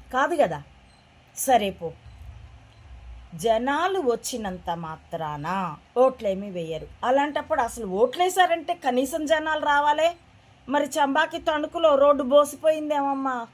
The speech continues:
సరే, ఈ వాదనే అనుకుందాం. మరి సీనియర్ ఎన్టీ రామారావు పార్టీ పెట్టి ప్రచారం మొదలుపెట్టినప్పుడు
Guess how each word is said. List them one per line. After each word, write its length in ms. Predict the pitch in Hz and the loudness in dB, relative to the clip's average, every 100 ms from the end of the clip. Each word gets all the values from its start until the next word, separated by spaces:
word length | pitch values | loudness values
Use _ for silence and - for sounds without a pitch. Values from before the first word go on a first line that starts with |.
| _ _ - | _ _ -4
సరే, 200 | 294 330 | -2 -2
ఈ 220 | 254 254 | -4 0
వాదనే 440 | 277 262 254 254 269 | 4 4 2 0 -2
అనుకుందాం. 720 | 247 190 190 185 175 160 156 _ _ - | -4 -6 -8 -10 -8 -10 -14 _ _ -10
మరి 260 | 269 330 320 | -4 -4 -4
సీనియర్ 560 | - 349 392 403 359 | -6 -2 -2 0 0
ఎన్టీ 440 | 302 294 320 349 311 | 2 0 0 -6 -2
రామారావు 680 | 254 240 240 220 202 190 190 | -2 -4 -4 -4 -4 -4 -6
పార్టీ 580 | 240 262 294 - 302 | -2 -2 -2 -6 -8
పెట్టి 420 | 262 262 269 - 269 | 0 0 0 -4 -6
ప్రచారం 640 | 247 254 285 302 285 233 | -4 -6 -2 -2 -2 -2
మొదలుపెట్టినప్పుడు 1300 | 240 269 311 269 262 - 208 190 - 180 208 269 247 | -2 2 2 2 0 -2 -10 -10 -8 -4 0 2 0